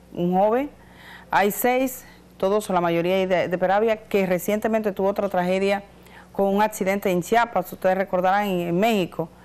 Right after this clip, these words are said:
que murieron y les trajeron los cadáveres. Entonces, de Baní comenzaron los primeros a falsificar los carnets de viajeros de vacunación y demás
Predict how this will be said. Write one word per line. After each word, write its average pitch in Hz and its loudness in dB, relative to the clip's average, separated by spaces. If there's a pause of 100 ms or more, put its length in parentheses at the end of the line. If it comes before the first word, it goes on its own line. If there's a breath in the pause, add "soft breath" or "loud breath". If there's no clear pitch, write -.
(300 loud breath)
que 202 0
murieron 196 2
y 185 2
les 175 0
trajeron 175 0
los 180 -4
cadáveres. 170 0
Entonces, 175 -2 (600 loud breath)
de 196 2
Baní 208 2
comenzaron 220 0
los 226 0
primeros 214 0
a 185 2
falsificar 185 -2
los 185 -2
carnets 175 -2
de 202 0
viajeros 185 2
de 185 2
vacunación 170 -2
y 185 -2
demás 175 0